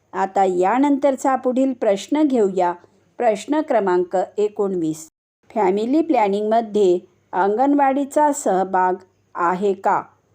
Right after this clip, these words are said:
ऑप्शन आहे ए, नाही, बी, हो, माहिती प्रसारित करण्याचा, सी, संपूर्ण सल्लागार, डी, औषधे वाटणे. तर या प्रश्नाचे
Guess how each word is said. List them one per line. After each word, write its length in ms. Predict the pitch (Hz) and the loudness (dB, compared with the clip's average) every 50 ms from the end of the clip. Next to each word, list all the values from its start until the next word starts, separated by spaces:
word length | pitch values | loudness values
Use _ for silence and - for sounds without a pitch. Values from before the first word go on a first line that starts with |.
| _ _ _ _ _ _ _ - | _ _ _ _ _ _ _ -2
ऑप्शन 480 | 214 196 196 185 - - 285 302 302 | 0 0 0 -2 -4 -2 0 2 2
आहे 440 | 302 226 196 190 190 190 180 175 175 - _ _ _ _ - | 2 2 0 0 0 2 2 2 2 -2 _ _ _ _ -2
ए, 380 | 214 202 202 208 214 226 240 247 - _ _ - - | 0 2 4 4 4 2 0 -2 -8 _ _ -8 -4
नाही, 560 | 202 220 233 240 254 262 233 202 185 190 185 - _ _ _ _ - | -2 0 0 2 2 2 2 0 -2 -4 -6 -10 _ _ _ _ -12
बी, 360 | 190 180 214 220 226 233 254 262 _ _ _ _ | -8 -6 -4 -4 -4 -6 -6 -8 _ _ _ _
हो, 500 | - - 196 196 202 226 254 - - _ _ _ - | -4 0 2 2 2 2 0 -2 -6 _ _ _ -6
माहिती 480 | 180 170 180 196 226 226 226 - 262 269 | -2 -2 0 0 -2 -4 -4 -4 -6 -4
प्रसारित 560 | 262 - 196 185 185 - 202 190 185 190 190 190 - - | -2 -2 -2 -2 -2 -2 -2 0 0 0 -2 -4 -4 -2
करण्याचा, 680 | 196 190 196 202 233 262 269 262 - - 196 175 170 170 - _ _ _ _ _ _ | -2 0 0 0 -2 -2 -2 -2 -2 -2 -2 -2 -2 -6 -10 _ _ _ _ _ _
सी, 420 | - - - 247 240 247 254 269 269 _ _ _ _ _ | -16 -10 -8 -6 -4 -4 -4 -4 -6 _ _ _ _ _
संपूर्ण 680 | - - 214 196 202 196 202 262 262 269 269 262 262 247 | -4 -2 -2 -2 -2 -2 -2 0 2 2 2 2 0 -2
सल्लागार, 840 | 240 - 220 185 190 196 233 254 277 285 262 233 185 175 170 175 - - _ _ _ _ _ - | -2 0 0 2 2 2 2 2 2 2 2 0 0 0 0 -2 -6 -12 _ _ _ _ _ -12
डी, 360 | 190 196 220 226 233 247 269 - _ _ _ _ - | -8 -6 -4 -4 -4 -6 -6 -8 _ _ _ _ -2
औषधे 580 | 190 185 190 190 - 262 262 262 262 269 285 | 0 0 0 -2 -2 0 0 2 2 2 2
वाटणे. 520 | 285 262 175 160 156 - - - 156 147 143 - _ _ _ _ _ _ _ _ _ - - | 2 2 0 -2 -4 -6 -6 -6 -6 -6 -6 -10 _ _ _ _ _ _ _ _ _ -6 -2
तर 260 | 180 170 170 180 185 | 0 2 2 2 0
या 240 | 190 190 170 180 190 | 0 0 0 0 0
प्रश्नाचे 680 | - 226 240 233 233 - - 240 240 240 - 269 262 | 0 -2 -2 -2 -4 -4 -4 -2 -2 -2 0 0 0